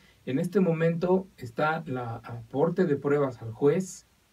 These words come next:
eh, y el secretario de Obras rechaza lo que dice el presidente del amda en el sentido que entregaron pruebas extemporáneas, rechaza los dichos del amda en el sentido de que no han cumplido y no cumplieron en su momento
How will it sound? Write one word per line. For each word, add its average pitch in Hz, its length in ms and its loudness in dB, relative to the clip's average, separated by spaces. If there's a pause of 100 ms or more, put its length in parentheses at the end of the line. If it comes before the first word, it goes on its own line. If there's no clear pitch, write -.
(260)
eh, 123 560 -6
y 190 400 0
el 131 220 -10
secretario 160 500 -2
de 151 80 -4
Obras 147 280 2
rechaza 165 580 0
lo 131 160 -4
que 131 100 -8
dice 143 280 -6
el 143 80 -6
presidente 127 640 -6
del 123 200 -2
amda 131 240 -4
en 127 80 -4
el 120 100 -8
sentido 123 420 -4
que 127 100 -10
entregaron 123 520 -4 (420)
pruebas 147 380 2
extemporáneas, 143 840 -4
rechaza 151 460 -4
los 127 180 -2
dichos 127 300 -8
del 117 200 -6
amda 131 260 -2
en 131 80 -4
el 117 100 -6
sentido 117 360 -2
de 123 140 -4
que 123 120 -10
no 135 300 0
han 135 120 0
cumplido 131 460 -4
y 131 60 -2
no 123 160 -6
cumplieron 127 420 -4
en 123 60 -10
su 120 140 -14
momento 127 500 -4